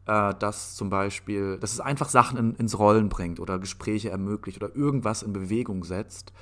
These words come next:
Weil meiner Meinung nach ist es ja so, wir liefern jetzt mehr Waffen und so weiter und es eskaliert mehr und mehr. Ähm, es wird ja sowieso irgendwann dazu kommen müssen, dass wir uns an den Tisch setzen.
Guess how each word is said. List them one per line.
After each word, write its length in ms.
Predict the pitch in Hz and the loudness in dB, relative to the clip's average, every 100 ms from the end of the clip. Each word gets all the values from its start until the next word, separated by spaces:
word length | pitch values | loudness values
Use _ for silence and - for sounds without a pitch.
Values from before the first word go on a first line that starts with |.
| - - - - - - | -20 -20 -20 -20 -20 2
Weil 260 | 104 101 | 8 8
meiner 320 | 104 110 139 | 10 6 6
Meinung 300 | 131 123 120 | 6 6 4
nach 340 | 113 110 113 - | 2 2 0 -4
ist 140 | 117 | -6
es 120 | 110 | -4
ja 120 | 110 101 | -2 0
so, 520 | 101 107 123 127 - - - - | 0 0 0 -2 -8 -20 -20 -8
wir 140 | 104 | -2
liefern 200 | 113 123 | 0 0
jetzt 160 | 110 - | 0 0
mehr 140 | 95 | 0
Waffen 240 | 98 131 139 | 0 0 -2
und 100 | 120 | -4
so 120 | 120 | 0
weiter 280 | 120 123 113 | 2 2 -2
und 80 | 101 | -4
es 80 | |
eskaliert 460 | 78 - 101 120 120 | -6 -6 -2 -2 -2
mehr 160 | 107 104 | -4 -4
und 100 | 104 | -4
mehr. 300 | 104 127 127 - - - - - - | -4 -6 -8 -18 -20 -20 -20 -16 -4
Ähm, 300 | 107 107 104 - - - | -2 -2 -4 -10 -20 -14
es 120 | - | -6
wird 120 | 127 131 | 0 2
ja 60 | |
sowieso 600 | 120 123 120 131 135 127 | 2 0 2 6 6 4
irgendwann 540 | 110 110 104 98 98 98 | 2 0 2 2 4 2
dazu 240 | 95 - | 0 -4
kommen 500 | - 104 98 98 98 | -4 -2 0 -2 2
müssen, 600 | 135 - - 92 92 117 | 4 4 0 0 -2 -2
dass 180 | 107 - | -2 -2
wir 100 | 101 | -4
uns 140 | 98 | -4
an 140 | 87 95 | -4 -6
den 60 | |
Tisch 220 | 98 120 | -4 -4
setzen. 380 | - 87 - 82 | -4 -8 -8 -14